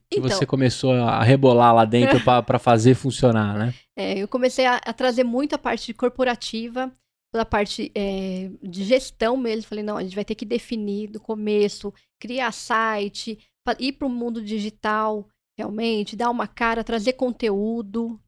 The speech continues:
Speaker 2: explicando o que que é um luthier." Porque as pessoas não sabiam o que que era um luthier. Tinha um violão em casa, mas não fazia ideia o que que era um luthier.
Speaker 1: Uhum.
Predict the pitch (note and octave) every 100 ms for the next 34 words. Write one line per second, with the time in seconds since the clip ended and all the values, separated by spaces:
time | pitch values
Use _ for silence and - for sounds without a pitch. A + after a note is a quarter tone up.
0 | _ B3 - - C#4 - A#3+ A3+ B3+ A#3+
1 | G3+ F#3+ _ _ _ C#4+ C4+ E4 D4+ E4
2 | C#4+ - A3 F3 D#3+ A3+ - D4 C5 D5
3 | A#4 A#3+ C4+ - - G#3 G3+ - G3 -
4 | E4+ E4 B3+ A#3+ A#3 A#3+ B3 A#3+ D4+ D#4
5 | D4 C#4 C#4 D4+ - A3 A#3 D4+ F4+ -
6 | - D4 D4 D4 C#4+ - D#4 G#3+ C3+ C3
7 | C3